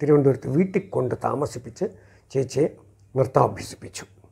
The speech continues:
അതുപോലെ പ്രശസ്തരായ ഒരുപാട് നർത്തകരെ അച്ഛൻ കൊണ്ടുവന്നു. നെല്ലിയോട് വാസുദേവൻ നമ്പൂതിരി കഥകളി, ആ,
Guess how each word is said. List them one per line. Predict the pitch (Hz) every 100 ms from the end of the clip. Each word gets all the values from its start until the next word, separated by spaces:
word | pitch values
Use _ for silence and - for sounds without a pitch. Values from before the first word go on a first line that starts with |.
| _ _ _ _
അതുപോലെ | 110 135 208
പ്രശസ്തരായ | 254 - - 190 - 247 208 202
ഒരുപാട് | 170 156 160 196 185
നർത്തകരെ | 143 120 135 101 - - _ _ _ _ _ _ -
അച്ഛൻ | - 117 - - _
കൊണ്ടുവന്നു. | - 127 123 117
നെല്ലിയോട് | 113 117 123 127
വാസുദേവൻ | 117 123 120 127 120
നമ്പൂതിരി | 120 113 117
കഥകളി, | 113 120 127 117 117 135 - _ - - _ - - - _ -
ആ, | 117